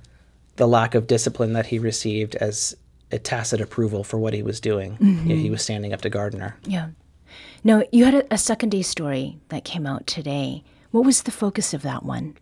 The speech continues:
Speaker 1: Yeah, I wanted to put what was going on here in a national context. Um, Kim Gardner is not the only prosecutor who came into office, you know,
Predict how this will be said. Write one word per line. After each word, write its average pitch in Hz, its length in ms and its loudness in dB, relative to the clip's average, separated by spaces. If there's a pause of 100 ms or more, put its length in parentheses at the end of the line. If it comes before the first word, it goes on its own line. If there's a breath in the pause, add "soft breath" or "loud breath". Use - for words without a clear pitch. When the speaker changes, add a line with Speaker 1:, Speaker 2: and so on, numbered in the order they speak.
(960 soft breath)
Speaker 1:
Yeah, 170 160 8
I 175 60 6
wanted 196 280 4
to 165 80 4
put - 420 2
what 131 140 4
was 127 140 2
going 127 260 2
on 117 160 2
here 113 300 0
in 107 180 -2
a 107 80 -4
national 107 440 -2
context. - 720 -6 (100)
Um, 98 380 -6 (480)
Kim 135 200 0
Gardner 117 260 4
is 110 120 -2
not 113 160 -2
the 117 120 -2
only 104 460 -2 (400)
prosecutor 110 640 -4 (240)
who 104 340 -4 (520)
came 117 240 2
into 107 480 -2
office, - 640 0
you 117 100 -6
know, 104 320 -8